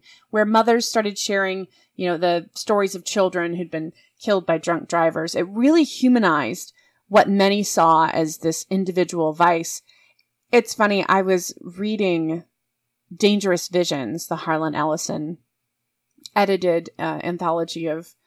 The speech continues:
um, new wave stories from the sixties, I think it was. And it's full of quite a bit of wank. I will talk about that one later.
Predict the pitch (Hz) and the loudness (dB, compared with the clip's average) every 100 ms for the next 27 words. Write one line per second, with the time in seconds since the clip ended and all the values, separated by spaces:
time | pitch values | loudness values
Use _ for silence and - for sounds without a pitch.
0 | _ _ _ - 165 160 156 180 190 175 | _ _ _ -16 -12 -10 -6 -2 0 0
1 | 165 156 - 160 156 160 - 156 147 147 | 0 -4 -4 -2 -2 -4 -4 -4 -4 -6
2 | 170 - 302 - 392 403 370 359 359 320 | -4 -4 -2 0 0 0 0 0 2 4
3 | 330 339 - _ _ - 269 - - - | 6 4 -2 _ _ -2 0 0 -6 -10
4 | - - - - 233 202 165 - - - | -16 -18 -8 0 2 2 0 -8 -18 -20
5 | - _ - 190 175 170 - - 175 160 | -20 _ 2 2 2 -4 -6 -2 -2 -2
6 | 170 151 165 170 156 160 156 _ - 165 | -4 -6 -6 -6 -6 -8 -12 _ -6 -6
7 | 165 160 160 175 196 180 156 | -2 0 0 -2 -2 -2 -2